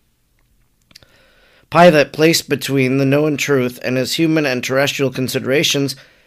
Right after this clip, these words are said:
chose to follow the erroneous leading of the latter, and ordered Jesus to be severely scourged, though he had himself declared him free of guilt, John nineteen one.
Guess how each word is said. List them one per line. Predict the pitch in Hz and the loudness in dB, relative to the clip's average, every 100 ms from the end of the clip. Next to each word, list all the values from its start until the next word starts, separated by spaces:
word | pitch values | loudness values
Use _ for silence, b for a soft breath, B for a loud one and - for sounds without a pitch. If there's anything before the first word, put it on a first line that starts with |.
| b b | b b
chose | - 220 220 | 4 4 4
to | 220 | 2
follow | 190 190 160 | 4 4 4
the | 139 160 | 2 0
erroneous | 156 151 165 190 185 160 - | 0 0 2 2 0 -2 -2
leading | 151 160 143 131 | -2 0 0 0
of | 123 | -2
the | |
latter, | 123 123 127 107 95 - b b b | -2 0 0 -4 -6 -14 b b b
and | 135 | -2
ordered | 147 175 196 196 | 0 4 4 4
Jesus | 135 151 110 117 | 2 -2 -2 -6
to | - | -4
be | 135 156 | -4 -4
severely | - 151 175 196 185 | -4 -2 -2 0 0
scourged, | 165 - 185 170 98 - - b b _ | -2 -2 0 0 -2 -10 -14 b b _
though | 139 143 | 2 2
he | 139 160 156 | 0 -2 0
had | 160 165 | 0 0
himself | 160 143 156 143 | -2 0 0 0
declared | 143 135 135 143 | -2 -4 -2 0
him | 131 123 117 | 0 -2 -4
free | - 131 156 170 127 | -8 -6 -2 0 0
of | 113 101 | -2 -2
guilt, | 139 143 104 - - | -2 0 -4 -10 -10
John | - 139 131 127 | -2 0 0 -2
nineteen | 127 117 120 110 | -4 -4 -6 -6
one. | 127 147 117 | -6 -6 -8